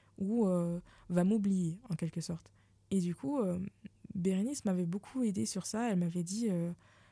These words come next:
Mais en fait, tu sais, si t'as besoin de faire une pause, tu fais une pause. » Il y a pas à, à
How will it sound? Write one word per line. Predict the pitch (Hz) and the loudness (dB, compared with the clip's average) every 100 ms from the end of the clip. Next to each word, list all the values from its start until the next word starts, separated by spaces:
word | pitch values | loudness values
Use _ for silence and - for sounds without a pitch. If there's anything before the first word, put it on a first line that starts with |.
| - - | -14 0
Mais | 180 175 | 2 4
en | 170 | 2
fait, | 262 262 208 - | -2 -2 -4 -6
tu | - 180 | -6 -6
sais, | - 262 247 - | -2 0 -2 -6
si | - - 233 | -10 -6 -4
t'as | 208 | -2
besoin | 175 226 | 0 -2
de | 233 | 0
faire | 196 | 0
une | 160 | 0
pause, | - 262 | 0 -4
tu | - | -2
fais | - 233 | -4 -2
une | 226 | -2
pause. » | - 180 175 - _ _ _ _ - | -2 -4 -4 -8 _ _ _ _ -4
Il | 170 | -2
y | |
a | |
pas | 165 247 262 196 180 175 - | 0 0 2 2 0 -2 -8
à, | |
à | - | -4